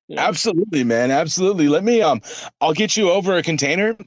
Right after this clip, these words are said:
Speaker 2: um, that has, you know, our, our private network instance. And then, I mean, we'll go from there, man. That, that would be, that would be freaking sweet. I would love to.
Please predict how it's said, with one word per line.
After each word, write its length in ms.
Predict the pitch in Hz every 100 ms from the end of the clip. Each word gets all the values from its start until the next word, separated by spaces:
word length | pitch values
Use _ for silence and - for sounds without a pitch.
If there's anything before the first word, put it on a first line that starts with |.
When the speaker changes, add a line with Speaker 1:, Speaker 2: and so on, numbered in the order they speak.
| -
Speaker 2:
um, 300 | 151 147 139
that 200 | 143 123
has, 400 | 147 165 165 151
you 60 |
know, 160 | 151 151
our, 320 | 131 135 135 -
our 160 | 131 120
private 300 | 147 143 139
network 280 | 147 143
instance. 540 | 127 139 202 226 - -
And 160 | 147 147
then, 220 | 139 117 - - - - -
I 80 |
mean, 160 | 143 135
we'll 80 | 123
go 160 | 147
from 180 | 147 123
there, 220 | 104 170
man. 320 | 123 107 117 113
That, 220 | 120 131
that 180 | 120 139
would 100 | 135
be, 320 | 127 117 101 -
that 140 | 117
would 100 | 151
be 120 | 117 - _ _
freaking 240 | 127 110
sweet. 380 | - 120 139 117
I 80 | 87
would 140 | 104
love 180 | 107 123
to. 140 | -